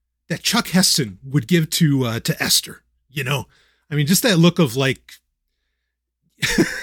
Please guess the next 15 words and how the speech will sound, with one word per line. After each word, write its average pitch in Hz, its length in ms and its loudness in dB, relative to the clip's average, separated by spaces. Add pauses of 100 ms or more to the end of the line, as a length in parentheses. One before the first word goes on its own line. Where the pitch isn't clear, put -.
(200)
"Yeah, 156 240 2
baby," 92 360 -8
<laughs> - 40 -16
you 285 160 6
know, 294 200 4 (200)
whatever. 262 320 2
That's 254 220 0
the 254 80 -6
best 214 240 -4
way 226 100 2
I 202 80 -2
could - 200 -12
put 185 180 -4
it. - 60 -20 (1200)
Uh, 202 280 0